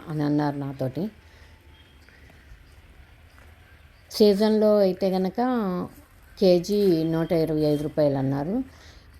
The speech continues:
మామూలుగా అన్ సీజన్ అయితే కనుక ఒక్కొక్కసారి ఇరవై ఐదు రూపాయలకే కొనుక్కుంటారంట కేజీ. నిజంగా అలా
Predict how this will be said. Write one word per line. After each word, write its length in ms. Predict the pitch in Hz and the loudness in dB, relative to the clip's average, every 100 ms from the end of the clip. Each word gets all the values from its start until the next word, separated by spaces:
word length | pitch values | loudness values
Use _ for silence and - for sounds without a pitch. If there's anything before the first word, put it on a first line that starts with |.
| 208 | -2
మామూలుగా 440 | 190 185 190 190 | 2 4 4 4
అన్ 140 | 180 175 | 2 2
సీజన్ 760 | 196 165 175 165 160 127 165 | 0 2 2 2 0 -2 -2
అయితే 300 | 156 151 160 | -2 0 0
కనుక 300 | 156 160 160 226 208 160 151 160 151 | 0 -2 0 0 0 0 -2 -4 -8
ఒక్కొక్కసారి 760 | - - 165 - 165 160 170 180 160 147 | -2 -2 0 0 2 2 2 2 2 2
ఇరవై 180 | 156 160 | 0 2
ఐదు 240 | 160 160 160 | 2 2 0
రూపాయలకే 440 | 147 165 160 196 | 0 2 2 2
కొనుక్కుంటారంట 800 | 190 160 151 165 151 147 147 139 | 2 2 0 -2 -2 0 0 -4
కేజీ. 480 | 143 156 143 156 - - - - - - - - - - - - - - - - - - - - - - - - - - | 0 0 0 0 0 -2 -8 -14 -16 -14 -14 -14 -14 -14 -16 -20 -20 -14 -8 -4 -2 -2 -2 -4 -4 -6 -8 -8 -10 -2
నిజంగా 420 | 180 156 180 190 180 | 0 2 2 2 4
అలా 380 | 165 160 160 | 2 2 2